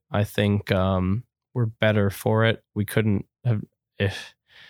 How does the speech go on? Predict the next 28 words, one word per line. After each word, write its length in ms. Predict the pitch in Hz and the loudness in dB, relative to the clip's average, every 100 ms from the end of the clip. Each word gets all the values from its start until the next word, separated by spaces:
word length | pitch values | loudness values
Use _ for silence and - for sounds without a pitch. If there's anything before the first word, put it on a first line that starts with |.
| - _ _ | -20 _ _
we 100 | 117 | -4
couldn't 280 | 113 131 117 | 2 4 4
have 100 | 104 | 4
necessarily 720 | 113 113 - - 120 135 139 | 4 2 0 0 2 4 2
avoided 400 | 139 135 143 139 | 2 2 0 2
it, 160 | 151 - | 0 2
in 100 | 123 | 2
my 180 | 127 131 | 2 2
knowledge, 540 | 131 135 143 139 113 _ - | 2 2 2 0 -6 _ 0
but, 320 | 101 101 101 | 2 4 4
uh, 160 | 101 101 | 2 2
it's, 300 | - - - | 2 0 -2
it's 100 | - | -4
taught 220 | - 120 120 | 0 2 4
us 120 | - | 2
some 200 | 113 107 | 2 2
great 220 | 110 101 | 2 2
skills. 680 | - 113 110 113 110 - - - | 2 2 2 2 2 0 -4 -4
I 80 | 101 | -2
have 60 | |
a 60 | 98 | 0
professor 480 | - 98 110 - 104 | 0 2 2 2 2
now 340 | 101 104 107 | 2 4 2
who 240 | 104 101 101 - | 2 2 0 0
does 240 | 101 98 | 0 0
all 240 | 101 107 104 | 0 2 2
his 420 | 110 104 117 - _ _ 107 | 2 2 0 -2 _ _ 0
lectures 420 | 110 - 110 | 0 2 0